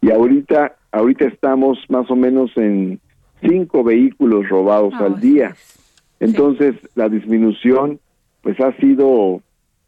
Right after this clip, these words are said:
Speaker 1: este, histórica y ha sido permanente en el caso de este delito. En el transporte público han disminuido delitos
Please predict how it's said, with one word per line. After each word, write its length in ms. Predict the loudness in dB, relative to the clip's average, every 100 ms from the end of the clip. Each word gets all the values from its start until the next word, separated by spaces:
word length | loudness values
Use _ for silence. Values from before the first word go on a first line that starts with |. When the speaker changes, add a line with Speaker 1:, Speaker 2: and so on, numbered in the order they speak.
| -8
Speaker 1:
este, 800 | -6 -6 -2 0 2 2 0 -4
histórica 960 | -10 -4 0 2 0 -2 -2 2 2 2
y 120 | 0
ha 120 | -2
sido 240 | -4 -2 -2
permanente 720 | -2 -4 -2 -2 -2 -2 -2
en 100 | 0
el 200 | -4 -4
caso 320 | -6 -4 -2
de 80 | -4
este 200 | -2 0
delito. 540 | 2 2 0 -2 -4 _ _ _ _ _ -8
En 160 | -2 0
el 120 | 0
transporte 540 | -2 -4 -2 -2 0
público 540 | -4 -2 0 0 0 -2
han 160 | -2
disminuido 800 | -4 -4 -2 -2 0 2 2 2 2
delitos 540 | 0 0 -2 -2 -4